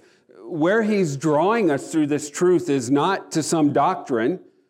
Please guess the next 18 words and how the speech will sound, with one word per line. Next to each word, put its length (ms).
but 180
to 120
a 60
person. 600
We've 240
seen 360
that 160
it's 200
a, 260
it's 160
a 80
fellowship, 720
it's 160
a 40
relationship 1000
that's 200
on 200
display, 720